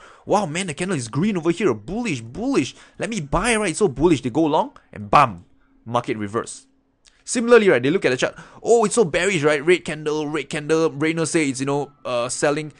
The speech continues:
uh, sellers are in control. I should go long. Bam, market reverse, right? Or if they look at, you know, this green candle, "Oh, you know, rejection of, oh, rejection of lower prices, this candle, right? Let me go long."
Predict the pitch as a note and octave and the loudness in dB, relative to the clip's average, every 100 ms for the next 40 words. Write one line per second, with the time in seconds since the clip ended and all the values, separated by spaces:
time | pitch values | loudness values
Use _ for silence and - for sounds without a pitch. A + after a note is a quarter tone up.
0 | - - A#2+ D3 D3+ D3+ C3 B2+ B2+ F3 | -20 -4 -2 2 2 2 -2 -4 0 2
1 | F3+ D3 D#3 D3+ G3 G3 G2 _ _ - | 2 0 0 2 4 2 -2 _ _ 2
2 | D#3 C3 E2+ F#2+ _ _ - A2+ B2 B2+ | 4 2 -4 -18 _ _ -18 -4 -2 -2
3 | A#2 A2 A#2+ - - - _ _ _ _ | -4 -4 -6 -6 -10 -18 _ _ _ _
4 | G#2+ C3 A#2+ C3+ B2 D3 E3 A2+ - - | 0 2 2 2 2 2 2 -2 -6 -12
5 | B2+ C3 C3 D3 - C#3 D3+ C#3 D#3 D#3+ | -2 0 2 0 0 0 0 0 -2 -4
6 | - A3 A#3 F#3 G3+ G3+ F3+ F#3 - D#3+ | 0 2 4 4 4 2 2 -4 -2 -2
7 | D#3 - _ _ _ - - - _ _ | -2 -8 _ _ _ -20 -20 -20 _ _
8 | - G#3 A#3+ G3+ D3 E3+ D3+ F3+ A3 F3+ | -4 0 2 0 -2 -4 -6 -4 -2 -2
9 | C#3 F3 F#3+ F#3 F3 F3 F#3 C3 E3 D#3+ | 0 4 4 2 0 0 0 0 -2 -2
10 | E3 E3+ E3 C#3+ D3 F3 C#3+ D#3+ D#3 - | -6 -4 -2 0 -2 -2 2 4 4 0